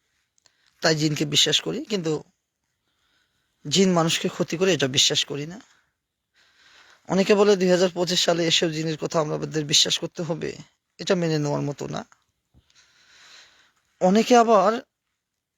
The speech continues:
গ্রন্থগত বিদ্যায় জিন বলতে কিছু আছে সেটা মনে করে, কিন্তু জিন যে মানব জীবনে প্রভাব ফেলতে পারে সেটা তারা বিলিভ করে না। কই, আমি তো এত চলাফেরা করি, আমি রাস্তাঘাটে চলি, আমাকে সামনে তো কোনোদিন জিন পড়লো না, জিন নিছক একটা কল্পনা মাত্র,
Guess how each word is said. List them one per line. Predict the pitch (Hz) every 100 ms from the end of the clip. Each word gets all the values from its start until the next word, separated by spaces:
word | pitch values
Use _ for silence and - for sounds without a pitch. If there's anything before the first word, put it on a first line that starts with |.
| _ _ _ _ _ -
গ্রন্থগত | 160 220 214 214 214
বিদ্যায় | 214 202 170 165 180 180 170
জিন | 165 190 175
বলতে | 170 170
কিছু | 160 - 147
আছে | 143 - - _ _
সেটা | - - - 233
মনে | 190 165 147
করে, | 156 160 285 - _ _ -
কিন্তু | 196 196
জিন | 160 190 196
যে |
মানব | 202 170 180 180
জীবনে | 185 190
প্রভাব | 180 170 190
ফেলতে | - 185 185
পারে | 175 160 - _ _ _ _ _ _ _ _ -
সেটা | - 180 175
তারা | 170
বিলিভ | 151 156 151
করে | - 135
না। | 151 240 - -
কই, | 240 165 -
আমি | 170 185
তো | 196
এত | 190
চলাফেরা | - 185 185 175 175
করি, | 170 165 170 _ - - - _ -
আমি | 170 180
রাস্তাঘাটে | 175 - 170 170
চলি, | 165 170 165
আমাকে | 165 175 180
সামনে | 180 - 165 160
তো | 156
কোনোদিন | 160 151 147
জিন | 147 151
পড়লো | 151 143 147
না, | 175 262
জিন | 165 170
নিছক | 160 156 165
একটা | 151 170
কল্পনা | - 156 - 151
মাত্র, | 143 139 - 160